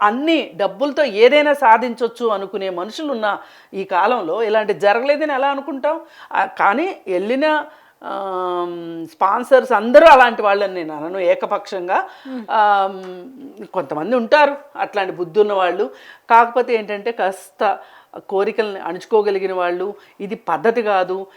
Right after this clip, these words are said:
Speaker 1: ఇది సమయం కాదు, సందర్భం కాదు అనుకునే వాళ్ళు చాలా మంది ఉండొచ్చు.
Speaker 2: అంటే, ఇప్పుడు ఇక్కడ ఒక డౌట్ ఏంటంటే, ఇప్పుడు
Speaker 1: మ్మ్.
Speaker 2: అంటే,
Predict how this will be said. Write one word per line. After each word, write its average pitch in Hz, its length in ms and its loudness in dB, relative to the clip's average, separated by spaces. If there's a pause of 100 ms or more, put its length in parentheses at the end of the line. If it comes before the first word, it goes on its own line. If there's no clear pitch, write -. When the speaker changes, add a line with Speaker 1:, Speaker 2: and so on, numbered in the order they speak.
(120)
Speaker 1:
ఇది 202 220 -6
సమయం 233 520 0
కాదు, 202 360 0
సందర్భం 208 580 -2
కాదు 185 280 -2
అనుకునే 175 400 -6
వాళ్ళు 175 300 -6
చాలా 156 220 -2
మంది 208 260 -6
ఉండొచ్చు. 165 340 -8
Speaker 2:
అంటే, 330 160 0
ఇప్పుడు 381 320 0
ఇక్కడ 285 220 -4
ఒక 247 140 0
డౌట్ 240 320 2
ఏంటంటే, 208 520 -10
ఇప్పుడు 349 220 -8
Speaker 1:
మ్మ్. 165 140 -6
Speaker 2:
అంటే, 240 240 -8